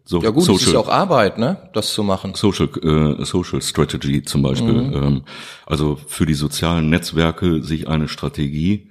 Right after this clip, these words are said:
Speaker 1: entweder selbst zu entwickeln oder sie, äh, anzuvertrauen,
Speaker 2: Mhm.
Speaker 1: ähm, also jemandem anzuvertrauen, der sich damit auskennt, mh, haben die meisten noch ziemlich Angst vor, weil die, äh, kriegen natürlich in erster Linie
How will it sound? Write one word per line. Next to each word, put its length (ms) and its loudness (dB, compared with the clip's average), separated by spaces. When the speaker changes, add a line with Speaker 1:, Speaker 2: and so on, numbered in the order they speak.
Speaker 1:
entweder 480 2
selbst 320 0
zu 80 0
entwickeln 480 -2
oder 260 0
sie, 140 -4
äh, 380 0
anzuvertrauen, 840 0
Speaker 2:
Mhm. 280 -2
Speaker 1:
ähm, 520 2
also 180 0
jemandem 560 0
anzuvertrauen, 680 -2
der 80 0
sich 140 -6
damit 220 -2
auskennt, 480 -4
mh, 320 2
haben 140 6
die 80 6
meisten 320 0
noch 100 0
ziemlich 380 -6
Angst 280 0
vor, 280 -6
weil 120 0
die, 220 2
äh, 360 -2
kriegen 260 -2
natürlich 500 -2
in 100 2
erster 360 0
Linie 560 4